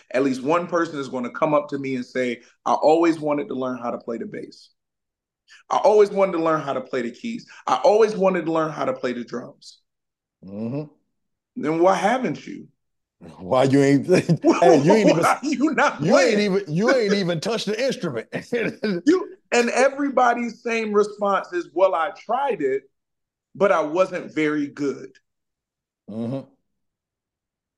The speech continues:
Speaker 2: Too
Speaker 1: And
Speaker 2: many
Speaker 1: what
Speaker 2: people
Speaker 1: that
Speaker 2: wanna be
Speaker 1: says
Speaker 2: perfect
Speaker 1: to
Speaker 2: right
Speaker 1: me
Speaker 2: away.
Speaker 1: Right. And what that says to me is that people have a problem falling in love with the process.
Speaker 2: Yeah.
Speaker 1: And I, I got lucky because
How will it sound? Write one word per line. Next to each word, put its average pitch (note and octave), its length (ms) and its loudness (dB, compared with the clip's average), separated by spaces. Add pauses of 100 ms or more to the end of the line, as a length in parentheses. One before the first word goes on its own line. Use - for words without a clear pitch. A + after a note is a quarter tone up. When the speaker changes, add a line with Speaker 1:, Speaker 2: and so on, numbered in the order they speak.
(320)
Speaker 2:
Too - 80 4
Speaker 1:
And C3+ 80 4
Speaker 2:
many C#3+ 140 2
Speaker 1:
what D#3+ 120 6
Speaker 2:
people B2 80 2
Speaker 1:
that C3 80 6
Speaker 2:
wanna B2+ 140 4
be B2+ 80 0
Speaker 1:
says D#3 100 4
Speaker 2:
perfect B2 300 2
Speaker 1:
to A#2 40 2
Speaker 2:
right A#2 140 4
Speaker 1:
me A#2 60 2
Speaker 2:
away. A2 220 -4 (640)
Speaker 1:
Right. G3+ 340 2
And C3 160 -2
what D3 180 2
that - 220 4
says F#3+ 360 2
to D3 100 -6
me C#3+ 180 -4
is C3 160 -6
that A#2+ 300 -6
people F#3+ 580 -2 (240)
have A#2+ 220 -2
a A2+ 80 -4
problem C#3 840 -2 (320)
falling D3 420 2
in C3+ 180 -2
love B2+ 320 0
with A#2+ 240 -8
the G#2 80 -18
process. - 880 -4 (580)
Speaker 2:
Yeah. G2+ 260 -4
Speaker 1:
And C#3 160 -2
I, E3 240 2 (320)
I E3+ 200 0
got F3 280 0
lucky B2+ 640 0
because B2+ 800 -4